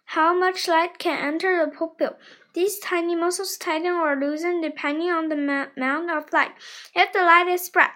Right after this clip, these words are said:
the iris muscle make the pupil small.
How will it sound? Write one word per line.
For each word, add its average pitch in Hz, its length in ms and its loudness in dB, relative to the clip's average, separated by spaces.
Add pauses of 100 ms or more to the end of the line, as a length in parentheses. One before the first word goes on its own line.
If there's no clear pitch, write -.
(120)
the - 160 0
iris 359 320 4
muscle 359 340 -2
make 339 360 -2
the 302 140 0
pupil 320 400 -4
small. 320 460 -4